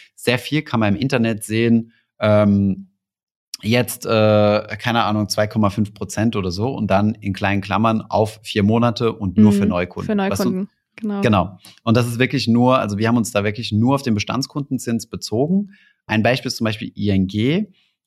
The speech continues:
Speaker 1: Die gibt dir drei Prozent Prämie, also drei Prozent Zinsen, aber nur auf sechs Monate und nur für neues Geld. Das heißt, wenn du Kundin bei I N G bist, äh, und dort schon Geld hast, dann, ähm, würdest du auf dieses Geld keine Zinsen bekommen.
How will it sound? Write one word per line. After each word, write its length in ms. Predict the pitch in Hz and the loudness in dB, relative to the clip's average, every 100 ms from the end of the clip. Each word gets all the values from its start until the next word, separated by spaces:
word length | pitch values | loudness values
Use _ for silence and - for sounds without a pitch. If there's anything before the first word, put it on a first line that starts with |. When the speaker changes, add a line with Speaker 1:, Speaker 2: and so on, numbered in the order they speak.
| - | -4
Speaker 1:
Die 120 | 139 | 0
gibt 240 | 147 - | -2 -2
dir 160 | 123 117 | 0 0
drei 480 | 113 104 - 98 127 | 0 -10 -2 0 0
Prozent 800 | - 113 - 107 135 233 - - | -2 -8 -2 0 2 0 -4 -14
Prämie, 500 | - 101 101 120 170 240 233 - _ - | -4 0 2 2 0 -2 -10 -18 _ -6
also 200 | 98 104 | -2 -2
drei 200 | - 107 | 0 -2
Prozent 420 | 113 107 98 95 | -4 -4 -4 -2
Zinsen, 440 | - 131 139 143 | 0 0 0 -2
aber 240 | 127 - 107 | -4 0 2
nur 160 | 117 | 2
auf 80 | 113 | 0
sechs 280 | 107 104 - | -4 -6 -2
Monate 340 | 110 123 143 | 0 0 0
und 100 | 123 | 0
nur 120 | 113 117 | -2 -2
für 160 | 117 | 0
neues 420 | 101 104 104 95 | 2 2 2 -2
Geld. 220 | 101 98 - | -6 -12 -12
Das 120 | - | -8
heißt, 180 | 104 107 | -6 -2
wenn 120 | 98 | -2
du 80 | 98 | -2
Kundin 460 | - 123 120 110 | 0 0 2 0
bei 420 | 101 98 98 98 - | 0 -2 -2 -4 -8
I 80 | 101 | -4
N 160 | 95 | -4
G 160 | 95 139 | -2 -2
bist, 420 | 135 165 - - _ _ _ _ _ _ | 0 0 -2 -14 _ _ _ _ _ _
äh, 100 | 110 | 0
und 180 | 110 104 | 0 2
dort 140 | 110 | 2
schon 140 | 107 104 | 2 2
Geld 260 | 101 95 | 2 0
hast, 380 | 98 139 - - - | 0 0 -2 -16 -2
dann, 440 | - 226 123 120 107 | 2 6 6 4 0
ähm, 140 | 101 | 0
würdest 280 | 104 107 101 | 0 -2 -2
du 40 | |
auf 120 | 101 - | -4 -2
dieses 380 | 117 135 123 | 0 0 0
Geld 320 | - 110 107 - | 0 0 0 -6
keine 420 | - 98 104 101 | -2 2 4 2
Zinsen 320 | 98 90 92 | 0 -6 -6
bekommen. 460 | - - - - | -14 -16 -20 -20